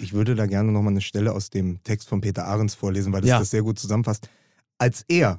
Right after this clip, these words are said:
Speaker 1: also Susi Zorc, Dortmunder Profi wurde, standen Rüdiger Abramczyk und Manni Burgsmüller im B-V-B-Kader. Jupp Tenhagen, Lothar Huber und Rolf Rüssmann. Trainer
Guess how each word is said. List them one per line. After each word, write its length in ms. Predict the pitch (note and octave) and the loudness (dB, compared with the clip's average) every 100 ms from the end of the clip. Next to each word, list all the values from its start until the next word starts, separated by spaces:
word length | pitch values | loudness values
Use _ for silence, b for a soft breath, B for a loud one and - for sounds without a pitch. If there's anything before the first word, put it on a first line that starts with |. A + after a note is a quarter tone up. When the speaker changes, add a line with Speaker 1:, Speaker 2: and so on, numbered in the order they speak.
| - | -4
Speaker 1:
also 180 | G#2 G2 | -2 0
Susi 340 | G2 A2+ B2 | 0 0 -2
Zorc, 360 | - C3+ G2 - _ | 0 0 0 -6 _
Dortmunder 500 | A#2+ C#3 F3+ F3+ F3+ | 2 2 2 2 2
Profi 540 | - - D3+ C3+ G#2+ | 0 0 0 2 0
wurde, 300 | F#2+ G2 F2 - | 2 0 -2 -8
standen 460 | - - B2 A#2+ A#2+ | -8 0 0 2 2
Rüdiger 420 | G#2 D3+ E3+ D#3+ | 2 2 2 2
Abramczyk 600 | B2 A2 G#2+ D3 - D#3+ | 2 2 2 2 0 -2
und 140 | - A#2 | 0 2
Manni 300 | A2 C#3 B2 | 4 4 4
Burgsmüller 640 | B2 C3 - A#2+ A2 A2+ b b | 2 0 0 2 4 2 b b
im 160 | - A2+ | -2 2
B-V-B-Kader. 800 | G#2+ B2 A2+ G2+ F#2 F#2+ E2+ D2+ - _ _ _ _ _ _ _ - | 2 2 2 0 -2 -6 -6 -10 -16 _ _ _ _ _ _ _ -2
Jupp 220 | A#2 - | -2 2
Tenhagen, 580 | C#3 D#3 D3+ D3 D#3+ D#3+ _ _ - | 2 4 4 2 0 -6 _ _ 0
Lothar 320 | B2+ C3+ A2+ | 2 4 4
Huber 420 | C#3 D3 D3 C#3 _ - | 4 6 4 0 _ 0
und 180 | B2+ - | 2 4
Rolf 240 | C3 - | 4 4
Rüssmann. 440 | A#2 - F#2 F2 - _ _ | 0 0 -4 -4 -10 _ _
Trainer 480 | - C3 C#3+ C#3+ C#3 | -2 4 6 6 4